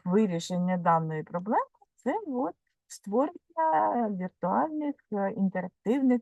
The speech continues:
відеолекцій, під час яких ми можемо задавати якісь питання студенту.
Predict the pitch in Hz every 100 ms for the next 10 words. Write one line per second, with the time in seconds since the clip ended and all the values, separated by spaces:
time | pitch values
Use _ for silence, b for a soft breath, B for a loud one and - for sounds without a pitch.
0 | - 185 196 202 175 165 170 - - 180
1 | b b b - 180 - 185 - 180 -
2 | 480 - 262 208 220 202 202 190 180 214
3 | 440 370 247 196 190 190 185 175 180 180
4 | - 180 208 269 311 302 285 277 _ _
5 | 202 196 185 165 160 - 71